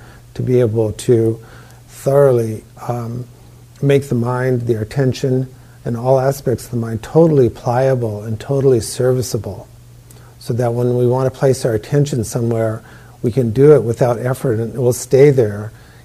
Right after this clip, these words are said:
and, uh, be present, uh, without any, um, obstacles or distractions. We have to train to do this. It's very difficult to do it. And most of the time, this is the training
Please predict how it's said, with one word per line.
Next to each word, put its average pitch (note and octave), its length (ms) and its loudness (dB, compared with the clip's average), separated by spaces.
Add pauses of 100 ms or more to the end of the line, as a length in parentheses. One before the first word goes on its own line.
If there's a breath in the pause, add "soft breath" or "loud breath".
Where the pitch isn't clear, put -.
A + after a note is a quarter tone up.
(140)
and, A#2 400 -8 (180)
uh, A2+ 320 -10 (480 soft breath)
be C#3 140 2
present, D3 600 -2 (360 soft breath)
uh, A#2+ 420 -10
without C3+ 400 0
any, C3 440 0 (220)
um, A#2 400 -8 (280 soft breath)
obstacles A#2 680 -4
or A#2 80 -4
distractions. A#2 920 -8 (640)
We C#3 80 2
have D3 160 2
to C#3 80 2
train D3 340 4
to D3+ 80 -2
do A#2+ 120 0
this. G#2+ 460 -8
It's C#3 140 -4
very F3 200 6
difficult D3+ 540 0
to B2+ 60 -2
do C#3+ 180 2
it. G2 240 -4 (640 soft breath)
And C3+ 140 0
most C#3+ 240 2
of F3 80 4
the C3+ 80 4
time, B2+ 480 -2 (320 loud breath)
this D3 160 2
is D#3 100 4
the B2+ 100 2
training B2+ 580 -2